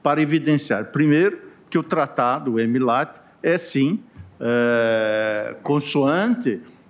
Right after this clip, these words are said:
a ordem jurídica interna brasileira. Segundo, que não há conflito, especialmente com a lei do Marco Civil da Internet. E, e em decorrência disso, dessa conclusão da ausência de conflito, é,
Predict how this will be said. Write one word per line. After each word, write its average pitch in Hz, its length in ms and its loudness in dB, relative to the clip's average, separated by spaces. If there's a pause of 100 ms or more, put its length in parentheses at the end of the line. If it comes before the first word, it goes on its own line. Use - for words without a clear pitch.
a 120 100 -2
ordem 151 440 0
jurídica 135 480 -2
interna 127 340 0
brasileira. 139 480 -2
Segundo, 185 600 0 (580)
que 196 560 2
não 151 260 4
há 180 80 2
conflito, 190 840 0 (200)
especialmente 160 760 -2
com - 160 -2
a 196 40 4
lei 151 200 2
do 165 120 0
Marco 147 280 0
Civil 139 260 -2
da 139 100 0
Internet. 156 560 -2 (220)
E, 175 120 2 (360)
e 220 260 4
em 233 100 2
decorrência 131 800 0
disso, 139 500 0
dessa 117 400 -2
conclusão 113 520 -2
da 113 80 2
ausência 117 320 0
de - 60 -8
conflito, 180 540 0 (520)
é, 139 500 4